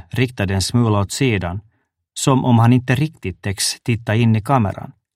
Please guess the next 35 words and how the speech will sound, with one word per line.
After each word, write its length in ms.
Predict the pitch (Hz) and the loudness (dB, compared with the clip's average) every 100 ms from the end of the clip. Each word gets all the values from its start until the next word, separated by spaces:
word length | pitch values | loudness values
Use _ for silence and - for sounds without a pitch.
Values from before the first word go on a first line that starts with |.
| _ _ - | _ _ -2
hänger 260 | 110 95 | 0 0
hans 300 | 98 120 110 | 2 2 2
hustru 380 | 139 127 - 113 | 2 0 0 0
Ida, 380 | 127 117 90 90 _ _ _ _ _ | 0 0 -2 -8 _ _ _ _ _
och 80 | 117 | 2
det 80 | 120 | 4
är 40 | |
alldeles 360 | 127 135 110 - | 6 4 2 0
i 80 | 107 | 0
sin 240 | 127 120 | 2 4
ordning, 480 | 113 92 - 71 - _ _ - _ _ _ - | 2 -2 -8 -12 -14 _ _ -20 _ _ _ 2
ty 80 | 131 | 6
hon 180 | 139 | 8
efterträdde 520 | 143 - 104 101 92 101 | 6 2 -4 -4 -2 -2
sin 180 | 110 | 2
make 360 | 107 117 101 101 | 2 4 2 -2
som 240 | 101 107 | 0 2
husbonde 540 | 120 110 - 101 95 90 | 4 2 -2 -4 -4 -4
på 120 | 98 | -6
Smedsas 680 | - 110 104 - - - - _ _ _ - | -2 0 0 -6 -10 -12 -14 _ _ _ -4
och 80 | 117 | 0
regerade 680 | 107 92 107 117 120 123 - | 2 2 2 2 2 -2 -4
det 160 | 131 110 | -6 -4
största 480 | - 143 143 - 85 | -2 0 0 -2 -4
hemmanet 540 | 104 104 87 90 90 | -2 0 -2 -6 -6
i 40 | |
Forsby 520 | 101 110 101 - - 98 | -2 -2 -2 -4 -10 -8
med 160 | 101 | -6
fast 340 | - 120 - - | 0 0 0 -4
hand 300 | 107 92 101 _ _ - | -4 -4 -10 _ _ 0
i 80 | |
mer 200 | 131 139 | 2 4
än 120 | 135 131 | 2 2
fyra 360 | - 147 90 | 2 0 -2
decennier, 640 | 87 95 120 107 95 - | -4 -4 -2 -2 -4 -10